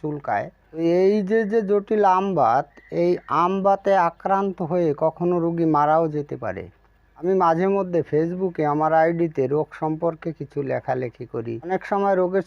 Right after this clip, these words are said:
ছবিগুলো পোস্ট করে মানুষকে সচেতন করি। এটাকে এই রোগ বলে, এই রোগ সম্পর্কে আপনারা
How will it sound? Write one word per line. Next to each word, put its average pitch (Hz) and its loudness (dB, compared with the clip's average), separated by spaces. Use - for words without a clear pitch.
ছবিগুলো 185 0
পোস্ট 175 -4
করে 143 2
মানুষকে 147 -2
সচেতন 147 -6
করি। 123 -6
এটাকে 190 2
এই 180 6
রোগ 185 0
বলে, 180 4
এই 160 2
রোগ 170 0
সম্পর্কে 165 -2
আপনারা 151 2